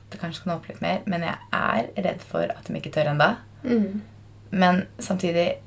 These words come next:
Speaker 1: åh, ja. Nei, jeg vet ikke. Jeg vet liksom ikke hva jeg skal håpe lenger nå, for jeg går liksom hver gang og håper på at nå åpner det litt mer, og forrige uke så tenkte jeg, "Ok, nå kommer det litt, eh, litt lettelser."
Speaker 2: Mm.
Speaker 1: Men så var det bare lettelse på hvor mange man kan være i private hjem, noe jeg synes er helt teit.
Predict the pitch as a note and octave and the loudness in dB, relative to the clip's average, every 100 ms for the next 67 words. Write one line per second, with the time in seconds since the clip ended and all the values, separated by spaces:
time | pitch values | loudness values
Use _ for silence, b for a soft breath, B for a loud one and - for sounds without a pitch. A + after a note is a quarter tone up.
0 | - - B B B B B B B B | -18 -10 B B B B B B B B
1 | B B B - - - - - - F3+ | B B B -8 -8 -8 -16 -16 -4 -2
2 | - - - - - F#3 F3+ F#3+ F3+ E3+ | 2 4 2 2 10 12 12 12 6 8
3 | D#3 F3+ E3 E3 D#3 E3 F#3 E3+ E3 E3 | 8 8 2 4 2 6 10 10 10 8
4 | E3 - E3+ E3 E3+ D#3 C#3+ D3+ D3 D#3 | 8 4 6 6 2 2 2 4 0 0
5 | C#3+ - - - - B B B - A#3 | -2 4 4 4 -4 B B B 8 10
6 | G#3+ F#3+ F3+ E3+ D#3+ E3 F#3+ G3 D#3+ D3 | 10 8 4 4 4 6 6 6 4 2
7 | F#3 F#3+ F3 E3 G3+ D4 C4 C#4+ E4+ A#3 | 0 4 4 4 6 6 8 6 6 8
8 | G3 G3 F#3 - F3+ F3+ F3 F3+ F3 D3 | 8 6 4 2 2 2 2 2 2 0
9 | - D#3+ D#3+ B B A#3 G3+ G3+ F#3+ D#3+ | 2 2 0 B B 0 6 8 12 12
10 | E3 E3+ E3 - E3+ E3 D#3+ D3+ - D3+ | 12 8 0 -4 -2 -2 -2 -4 -4 -6
11 | D3+ E3 D#3 D3+ C#3 - C#3+ F3+ G#3 G#3 | -2 -2 -2 -2 -2 0 2 8 10 10
12 | E3+ D#3+ E3 - - - D3 - - - | 6 2 0 -2 -4 -4 -4 -4 -10 -8
13 | - - - - - - - F3 - - | -6 -4 -6 -10 -18 -12 -4 0 0 -2
14 | - - - - - - - - - - | -14 -20 -20 -20 -20 -20 -16 0 6 6
15 | - - | 4 -18